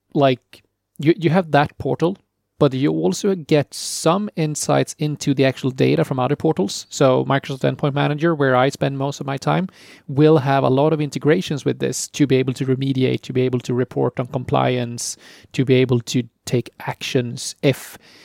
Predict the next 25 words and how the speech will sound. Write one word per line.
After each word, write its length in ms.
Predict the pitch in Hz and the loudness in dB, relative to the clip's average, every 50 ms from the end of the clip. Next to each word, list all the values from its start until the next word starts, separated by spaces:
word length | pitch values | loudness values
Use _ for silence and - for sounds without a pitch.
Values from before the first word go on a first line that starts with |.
| - - _ _ | -20 -20 _ _
uh, 60 | - 147 | -4 -2
and 460 | 131 127 123 131 - 139 135 131 120 | 0 0 0 -2 -2 -4 -4 -2 0
when, 400 | 135 127 127 123 120 123 117 - _ _ _ - | 2 2 2 0 -4 -10 -12 -16 _ _ _ -10
uh, 260 | 151 131 131 - - - - 196 190 147 _ _ _ _ _ _ _ _ _ _ _ | -8 -8 -6 -6 -8 -10 -12 -16 -18 -18 _ _ _ _ _ _ _ _ _ _ _
the 300 | - 135 127 127 131 135 | -6 -6 -4 -2 -4 -4
threat 220 | 131 - 143 123 - | -2 0 -2 -2 0
protection 540 | - 123 135 127 - - 135 127 127 123 _ _ | -2 -4 -4 -4 -4 -4 -10 -10 -10 -16 _ _
finds 500 | - - - 135 123 120 123 123 120 - | -14 -4 -2 -2 0 0 -4 -6 -8 -8
something. 580 | - - - - 123 123 120 - - - - - _ _ _ _ _ - - - - - _ _ - | -8 -6 -6 -6 -6 -8 -8 -12 -12 -12 -12 -14 _ _ _ _ _ -20 -20 -20 -20 -20 _ _ -12
So 420 | - - 143 127 123 123 120 117 _ _ _ _ _ _ _ _ _ _ _ _ _ _ _ _ _ _ _ - | -4 0 2 4 4 4 2 0 _ _ _ _ _ _ _ _ _ _ _ _ _ _ _ _ _ _ _ -12
one 340 | 180 156 127 135 156 175 196 | -12 -6 0 0 0 0 0
central 360 | - - 180 165 151 - 147 | 0 -2 -2 -2 -2 -4 -2
location 520 | 143 139 131 - 139 131 123 - 135 127 123 | -2 -2 0 0 -2 -2 -2 -4 -8 -10 -4
where 300 | 127 123 120 123 - - _ _ - | -2 0 0 0 -2 -6 _ _ -4
everything 480 | 151 131 127 123 - 135 127 123 123 - | -2 -2 -2 -2 -2 -4 -4 -4 -6 -8
is 380 | 139 127 - - - - - _ _ - | -8 -8 -8 -8 -10 -10 -14 _ _ -2
aggregated, 540 | 123 123 143 139 165 175 185 202 208 202 _ _ _ _ _ _ - - | -2 0 0 2 2 2 2 2 0 -2 _ _ _ _ _ _ -2 0
and 260 | 143 135 135 131 123 | 2 2 2 2 2
then 180 | 147 135 139 135 | 2 2 2 0
you 100 | 131 127 _ | -2 -4 _
can 180 | - - 135 135 | 0 0 0 2
get 240 | 127 135 131 - - - | 2 0 0 0 0 -4
insights 500 | 151 143 139 - - 131 123 127 - - | -4 -2 -2 2 2 2 2 2 0 -4
from 180 | - 131 127 | -6 -6 -4
different 500 | 123 131 127 - - - 131 127 120 - | 0 -2 -2 0 0 -2 -2 -2 -2 -10